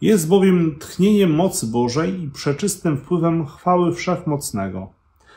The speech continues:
Dlatego nieskażonego do niej nie przylgnie. Jest bowiem odblaskiem wieczystej światłości, zwie-, zwierciadłem bez skazy działania Boga, obrazem Jego dobroci. Jedna jest,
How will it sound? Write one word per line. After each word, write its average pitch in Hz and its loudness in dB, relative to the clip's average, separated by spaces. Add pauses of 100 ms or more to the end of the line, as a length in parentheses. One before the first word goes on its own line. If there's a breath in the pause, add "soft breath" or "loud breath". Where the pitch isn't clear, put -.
(160 soft breath)
Dlatego 175 2
nieskażonego 175 2
do 170 0
niej 180 0
nie 151 0
przylgnie. 107 -2 (560)
Jest 170 2
bowiem 180 2 (100)
odblaskiem 160 2
wieczystej 131 0
światłości, 104 -6 (540)
zwie-, 151 2
zwierciadłem 170 4
bez 170 2
skazy 131 -2
działania 147 0
Boga, 101 -6 (400)
obrazem 156 2
Jego 165 2
dobroci. 120 -4 (540)
Jedna 151 6
jest, 165 -2